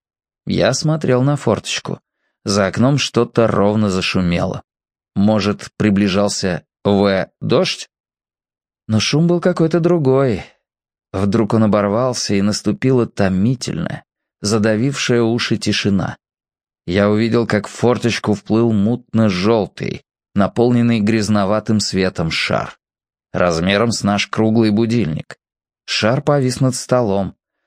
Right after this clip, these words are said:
Он вращался с такой бешеной скоростью, что вращение это как бы превращалось в неподвижность.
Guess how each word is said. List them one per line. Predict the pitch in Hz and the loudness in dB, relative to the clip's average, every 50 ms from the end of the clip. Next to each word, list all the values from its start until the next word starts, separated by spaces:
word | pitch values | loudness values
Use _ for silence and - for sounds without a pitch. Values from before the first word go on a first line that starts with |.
| _ _ | _ _
Он | - 107 120 117 | -2 0 2 2
вращался | 107 123 127 123 - - 139 135 127 - 127 | 2 2 0 0 0 0 0 -2 -2 -4 -6
с | 113 | -4
такой | - 123 113 - 131 127 | -2 -2 0 0 0 2
бешеной | 113 120 127 - - 123 117 113 | 2 2 0 0 0 0 0 0
скоростью, | 101 - - 123 135 143 139 127 - - 101 90 | -2 -2 0 0 0 0 0 -2 -2 -2 -2 -2
что | - - - 90 | -2 -2 -2 -2
вращение | 80 71 69 69 - - - 113 123 139 139 123 | 0 0 -2 -2 -4 -2 0 0 2 2 2 2
это | - 107 - | 0 -2 -2
как | - 101 104 104 113 | 0 0 0 0 0
бы | 123 120 | 0 0
превращалось | - 120 113 107 107 104 98 - - - 95 92 95 - - - | 2 2 2 2 2 0 0 -2 0 0 0 0 0 -2 -2 0
в | |
неподвижность. | 107 104 98 - 110 107 104 117 131 123 - - - - - - _ | 0 0 2 0 0 0 0 0 0 -2 -2 -4 -8 -12 -14 -16 _